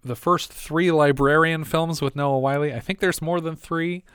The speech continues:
and then there's the show, but I don't think she's in anything beyond the third movie. Uh, she was a Weekend Update anchor and Conehead on Saturday Night Live and in the Coneheads movie. Uh,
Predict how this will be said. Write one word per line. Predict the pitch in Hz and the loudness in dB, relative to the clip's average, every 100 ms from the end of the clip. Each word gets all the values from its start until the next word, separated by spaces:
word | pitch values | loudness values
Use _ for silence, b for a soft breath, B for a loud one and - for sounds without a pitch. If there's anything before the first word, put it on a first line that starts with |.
| b - | b -8
and | 127 | -8
then | 127 | -4
there's | 127 120 | -4 -6
the | - | -6
show, | - 131 135 | -4 -2 -2
but | 131 110 | -4 -8
I | 110 | -8
don't | 110 | -8
think | 117 - | -8 -12
she's | 110 | -12
in | 104 104 110 | -12 -12 -12
anything | 110 104 107 | -12 -10 -10
beyond | 104 98 | -10 -10
the | 98 | -8
third | 117 104 | -6 -4
movie. | 110 110 110 104 b b b b | -4 -6 -6 -8 b b b b
Uh, | 101 98 | -10 -10
she | 101 - 120 | -8 -4 -4
was | 110 | -2
a | |
Weekend | 110 120 127 | -4 -2 -2
Update | 127 135 127 | -2 -2 -2
anchor | 127 127 131 123 | -4 -6 -8 -8
and | 110 110 110 | -10 -12 -8
Conehead | 143 139 123 131 135 - _ | -4 -4 -2 -2 -4 -10 _
on | 113 104 | -16 -10
Saturday | 117 110 104 | -8 -8 -8
Night | 107 107 101 | -8 -10 -10
Live | 107 101 | -10 -10
and | 104 | -12
in | 101 | -12
the | 92 | -12
Coneheads | 110 101 101 - | -10 -10 -10 -10
movie. | 107 104 110 - b b b | -12 -10 -12 -14 b b b
Uh, | b | b